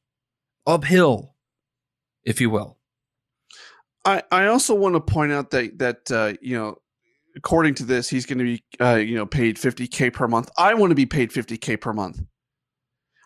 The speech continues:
Speaker 2: Well,
Speaker 1: Don't
Speaker 2: he's
Speaker 1: we
Speaker 2: gonna
Speaker 1: all?
Speaker 2: be, he, he's gonna get sit, he's gonna just basically sit there and twiddle his thumbs the entire time, get high, and get paid fifty K a month.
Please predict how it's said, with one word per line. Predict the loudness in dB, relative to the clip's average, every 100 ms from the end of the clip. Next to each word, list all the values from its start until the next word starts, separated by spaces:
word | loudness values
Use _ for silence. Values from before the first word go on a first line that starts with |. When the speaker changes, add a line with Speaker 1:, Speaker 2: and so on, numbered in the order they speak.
| -4
Speaker 2:
Well, | 0 4
Speaker 1:
Don't | 4
Speaker 2:
he's | 4
Speaker 1:
we | 2
Speaker 2:
gonna | 0
Speaker 1:
all? |
Speaker 2:
be, | -2 -4
he, | -8 -18 -4
he's | 2 2 4
gonna | 0
get | 0 -2
sit, | -2 -4 -4
he's | -2 0
gonna | 0 -2
just | -2 -2 0
basically | 0 0 -4 -6
sit | -2 -2 2
there | 0
and | 0
twiddle | -2 -2 -2
his | -4
thumbs | -2 0 0 -2
the | -4
entire | -4 -6 -6 -6
time, | -6 -6 -2
get | -2 0
high, | 0 0 0 -4 -8 -14 -4
and | 2
get | 2 2
paid | 0 0
fifty | -2 -8 -8
K | 0 2
a | 2
month. | 0 -2 -8